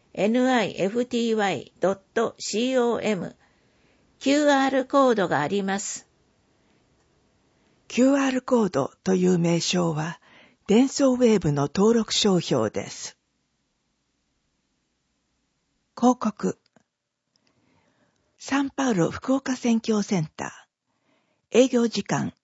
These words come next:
Speaker 2: 十時から十八時。定休日、日曜日、祝日。郵便番号八一零の零零四二。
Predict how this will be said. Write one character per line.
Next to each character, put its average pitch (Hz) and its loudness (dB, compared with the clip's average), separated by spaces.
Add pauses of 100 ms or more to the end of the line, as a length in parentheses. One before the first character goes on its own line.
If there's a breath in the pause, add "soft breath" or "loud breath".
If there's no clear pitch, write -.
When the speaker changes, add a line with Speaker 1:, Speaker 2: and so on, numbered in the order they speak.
Speaker 2:
十 254 0
時 202 -4
か 143 -6
ら 135 -6
十 180 2
八 180 -4
時。 - -12 (680)
定 247 2
休 220 0
日、 95 -6 (160)
日 196 2
曜 233 0
日、 - -6 (160)
祝 - -2
日。 160 -4 (1120)
郵 240 2
便 262 0
番 220 0
号 - -6 (400)
八 254 -4
一 214 -4
零 196 2
の - -4 (100)
零 262 2
零 247 -2
四 190 2
二。 190 -2